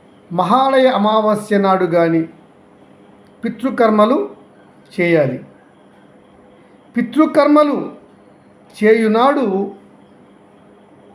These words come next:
ఉత్తమ బ్రాహ్మణులకు కానీ, ఉత్తమ విప్రులకు కానీ, ఉత్తమ మానవులకు కానీ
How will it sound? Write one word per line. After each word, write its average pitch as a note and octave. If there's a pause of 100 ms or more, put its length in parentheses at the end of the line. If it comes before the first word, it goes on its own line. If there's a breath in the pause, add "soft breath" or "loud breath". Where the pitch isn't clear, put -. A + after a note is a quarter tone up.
(360)
ఉత్తమ C4+ (160)
బ్రాహ్మణులకు A#3
కానీ, G#3 (1500)
ఉత్తమ A#3+ (880)
విప్రులకు B3
కానీ, G3+ (920)
ఉత్తమ A3+ (1200)
మానవులకు G#3
కానీ F#3